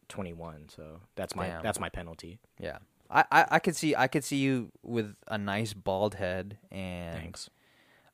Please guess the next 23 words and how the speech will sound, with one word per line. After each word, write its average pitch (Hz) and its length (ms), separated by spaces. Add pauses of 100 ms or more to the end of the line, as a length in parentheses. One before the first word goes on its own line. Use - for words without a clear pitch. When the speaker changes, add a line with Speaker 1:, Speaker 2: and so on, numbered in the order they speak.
(120)
Speaker 2:
um, 82 680 (640)
I 135 60
feel 180 140
like 180 160
once 156 180
you, 156 100 (120)
I 127 100
feel 175 160
like 151 220
w-, - 340
the, 113 140
that's 113 260
the 123 120
next 113 180
chapter 110 320
of 95 100
your 87 120
life, 80 360 (140)
low 92 160
key. 104 160
Speaker 1:
Being 92 240
bald? 76 360
Speaker 2:
Yeah. 85 280